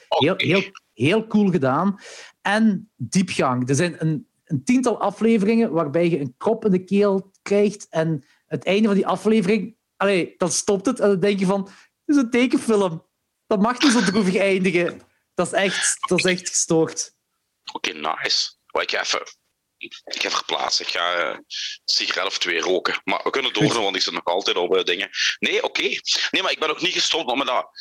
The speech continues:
Speaker 2: maar ik zei wel, dat heeft mij verloren. Maar niet verloren omdat ik dat slecht vond. Maar omdat er gewoon, ja, toen, in der tijd, ja, veel andere dingen waren. En ik had gelijk met
Speaker 1: Tuurlijk.
Speaker 2: dingen.
Speaker 1: Ik snap
Speaker 2: Eh, ik
Speaker 1: dat
Speaker 2: heb nu
Speaker 1: wel, hoor.
Speaker 2: Cobra,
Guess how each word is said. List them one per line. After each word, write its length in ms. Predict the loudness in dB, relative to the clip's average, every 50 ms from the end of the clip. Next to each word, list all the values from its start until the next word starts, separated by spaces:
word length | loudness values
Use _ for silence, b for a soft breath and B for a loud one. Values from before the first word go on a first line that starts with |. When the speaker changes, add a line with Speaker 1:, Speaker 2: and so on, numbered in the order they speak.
| B B B
Speaker 2:
maar 100 | B -4
ik 100 | -4 -2
zei 180 | -2 -2 -2 0
wel, 100 | 0 0
dat 80 | 0 -2
heeft 160 | -2 -4 -4
mij 120 | -4 -2 -2
verloren. 760 | -2 -2 -2 0 0 0 2 2 2 0 0 -2 -4 -8 _ _ B B B B B B B B
Maar 200 | B -4 -2 -2
niet 140 | -2 -4 -2
verloren 500 | -2 0 0 2 2 2 2 2 2 0
omdat 200 | 0 0 -2 -2
ik 60 | -2
dat 80 | -2 -2
slecht 400 | -2 -2 -2 -2 -2 -2 -2 -2
vond. 400 | -2 0 -2 -2 -2 -4 -6 -6 B B B B B B B B
Maar 180 | -4 -4 -4 -4 -4
omdat 220 | -4 -4 -2 -2
er 60 | -4 -6
gewoon, 440 | -4 -2 0 2 2 0 -2 -6 -14 _ _ _
ja, 120 | -8 -8 -8 -8 -8
toen, 180 | -6 -4 -4 -4 -4 -6 -10 -12 B B B B B B B B B B _
in 80 | -6 -4
der 180 | -4 -4 -4 -4
tijd, 320 | -4 -2 -2 -2 -2 -2
ja, 320 | -2 -2 0 0 0 0 0 0
veel 800 | 0 0 0 0 0 0 0 -2 0 0 -2 -2 -2 -6 -8 _ _ _ _ _ -12 -6
andere 460 | -4 -4 -2 -2 -2 -2 -2 -4 -6 _ _
dingen 280 | -6 -4 -4 0 0 2
waren. 360 | 2 2 2 0 0 -2 -2 -2
En 100 | -2 -4 -4 -6 -8 B B B B B B B
ik 0 | -4
had 100 | -6 -4
gelijk 220 | -2 -2 -2 -2 -2
met 100 | -2 0
Speaker 1:
Tuurlijk. 320 | 2 2 2 2 0 0
Speaker 2:
dingen. 160 | -4 -10 -16 _ _ _ _ _ _ _ _ _ _ _
Speaker 1:
Ik 160 | -12 -6 -2
snap 160 | 0 0 2
Speaker 2:
Eh, 60 | 2 2
ik 80 | 2
Speaker 1:
dat 100 | 2 2
Speaker 2:
heb 80 | 2 2
nu 60 | 2
Speaker 1:
wel, 80 | 2 0
hoor. 20 | 0 -2
Speaker 2:
Cobra, 120 | -4 _